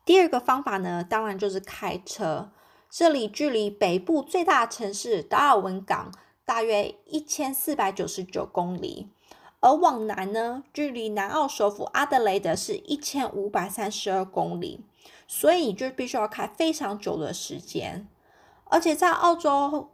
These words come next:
的沙漠开车有个坏处，就是你可能一整天都不会见到一个加油站或者是店面，而且手机常常会没有讯号，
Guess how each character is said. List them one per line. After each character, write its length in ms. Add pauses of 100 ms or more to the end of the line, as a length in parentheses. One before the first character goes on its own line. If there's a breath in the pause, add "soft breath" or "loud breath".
的 140
沙 260
漠 160
开 300
车 160
有 160
个 140
坏 320
处， 260
就 160
是 320 (200 loud breath)
你 120
可 160
能 200
一 100
整 400
天 440
都 120
不 160
会 140
见 220
到 140
一 40
个 120
加 340
油 120
站 300
或 180
者 80
是 180
店 340
面， 360 (600)
而 80
且 240
手 240
机 200
常 220
常 160
会 140
没 120
有 140
讯 340
号， 380